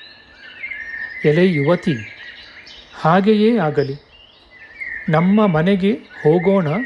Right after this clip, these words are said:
ನಡೆ" ಎಂದು ಹೇಳಿ ತನ್ನ ಮನೆಗೆ ಬಂದು ಜಯಂತಿಯನ್ನು ವರಿಸಿ ಭೃಗುಮುನಿಯ ಪುತ್ರನಾದ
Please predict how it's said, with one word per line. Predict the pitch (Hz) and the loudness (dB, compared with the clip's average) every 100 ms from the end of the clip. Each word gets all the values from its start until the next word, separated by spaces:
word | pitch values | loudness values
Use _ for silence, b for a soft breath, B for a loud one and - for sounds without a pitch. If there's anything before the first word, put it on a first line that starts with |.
| - | -2
ನಡೆ" | 160 143 127 - - - - - - - - - - - | 0 0 -2 -8 -20 -20 -20 -20 -20 -20 -20 -20 -14 0
ಎಂದು | 165 180 185 | 2 4 2
ಹೇಳಿ | 139 160 175 214 - - - - - - | 2 2 2 -2 -6 -14 -16 -18 -20 -6
ತನ್ನ | - 175 202 208 | 0 2 4 4
ಮನೆಗೆ | 165 165 202 208 | 2 2 4 2
ಬಂದು | 185 190 185 247 - - - - - - | 2 -2 -2 -6 -10 -12 -14 -16 -20 -6
ಜಯಂತಿಯನ್ನು | 151 156 185 214 - 214 202 202 208 208 143 | 0 2 2 0 0 2 2 2 0 0 0
ವರಿಸಿ | 151 190 - 220 - - - - - - - 127 | 0 0 -4 -8 -10 -20 -20 -20 -20 -14 -8 -2
ಭೃಗುಮುನಿಯ | 165 170 220 220 214 220 | 0 2 2 4 4 2
ಪುತ್ರನಾದ | 214 160 151 214 202 202 202 | 0 -4 -4 -2 0 0 0